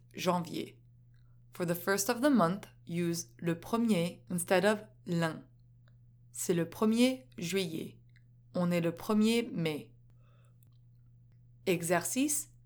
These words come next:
deux point vingt-neuf. Les fêtes. Holidays.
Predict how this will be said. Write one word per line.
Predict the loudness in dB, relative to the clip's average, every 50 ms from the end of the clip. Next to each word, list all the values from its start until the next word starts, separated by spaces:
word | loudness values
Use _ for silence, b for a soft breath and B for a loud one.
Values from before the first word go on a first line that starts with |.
| -20 -16
deux | -16 0 4 6 6 6 4 0 -6 -16 -20 _ _
point | -14 -4 0 2 2 2 0 -4 -10 -18 -18
vingt-neuf. | -16 -2 0 2 2 2 2 0 -2 -2 -4 -6 -10 -14 -16 -16 -18 -20 -20 -20 -20 -20 -20 -20 -20 -20 -20 -20 -20 -20 -20 -20 -14 -6
Les | 2 4 4 4
fêtes. | 4 2 0 0 0 -2 -10 -18 -20 -20 -20 -20 -20 -20 -20 -20 -20 -20 -20 -20 -20 -20 -20 -18 0 4
Holidays. | 4 4 6 4 2 0 -2 -6 -8 -8 -12 -14 -16